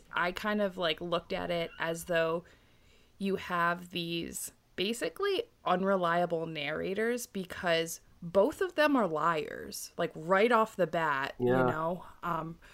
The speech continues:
Speaker 1: Robert Pattinson, like, he intro-, like, he assumes a s-, a different identity.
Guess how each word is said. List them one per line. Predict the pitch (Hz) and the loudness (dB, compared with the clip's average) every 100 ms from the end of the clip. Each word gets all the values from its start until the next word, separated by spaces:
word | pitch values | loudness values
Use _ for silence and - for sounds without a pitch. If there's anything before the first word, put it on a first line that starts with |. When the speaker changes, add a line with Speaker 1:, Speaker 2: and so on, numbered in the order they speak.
| - - | -20 -10
Speaker 1:
Robert | 180 180 190 208 | -2 0 2 0
Pattinson, | - 185 180 202 196 - 196 185 190 190 - | 2 2 2 0 -2 -2 -2 -2 -4 -4 -4
like, | 170 - | -6 -6
he | - 196 180 | -8 -4 -4
intro-, | 185 202 - | -4 -6 -4
like, | 170 165 | -6 -6
he | - 214 | -6 -2
assumes | 190 - 196 170 175 190 - - | -2 -2 -4 -4 -4 -4 -6 -6
a | |
s-, | 170 - - | -8 -8 -6
a | 170 | -6
different | 165 175 175 170 | -4 -6 -6 -6
identity. | 165 165 165 170 165 170 175 | -6 -6 -6 -6 -6 -6 -6